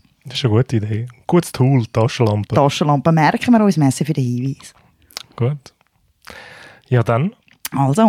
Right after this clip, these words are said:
Speaker 2: anderer Kommentar. Hm. Erstens, also,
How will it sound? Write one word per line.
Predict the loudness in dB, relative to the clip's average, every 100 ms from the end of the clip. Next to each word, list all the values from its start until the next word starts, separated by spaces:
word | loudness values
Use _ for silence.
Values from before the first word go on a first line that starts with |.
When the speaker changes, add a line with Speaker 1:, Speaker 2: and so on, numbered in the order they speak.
| 2
Speaker 2:
anderer | 2 2 2
Kommentar. | 2 0 0 -2 -4 -12 -20 _ -20 -8 2
Hm. | 4 4 -2 _ -20 -20 -20 -20 _ -4
Erstens, | -2 -2 -6 0 4 4 4 -2 -6
also, | -4 -4